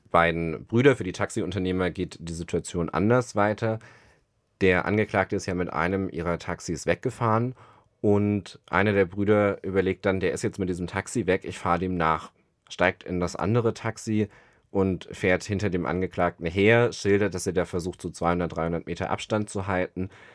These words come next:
und ihm nachzufahren, und überlegt in dieser Situation wohl, dass es die Möglichkeit gäbe, das Taxi ja auch zu orten, wohl über den Funk, aber dass, äh,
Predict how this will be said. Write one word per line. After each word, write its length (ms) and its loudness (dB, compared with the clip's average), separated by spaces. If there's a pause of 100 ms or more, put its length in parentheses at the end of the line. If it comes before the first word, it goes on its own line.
(280)
und 140 -4
ihm 100 0
nachzufahren, 760 2 (240)
und 260 0
überlegt 420 0
in 120 -4
dieser 180 -4
Situation 720 -2
wohl, 160 4
dass 160 -4
es 100 -8
die 120 -4
Möglichkeit 640 -2
gäbe, 420 2 (320)
das 160 -2
Taxi 320 -2
ja 180 4
auch 160 0
zu 220 -6
orten, 560 2
wohl 140 2
über 180 -2
den 160 -4
Funk, 400 0 (440)
aber 280 4
dass, 280 -4
äh, 240 -6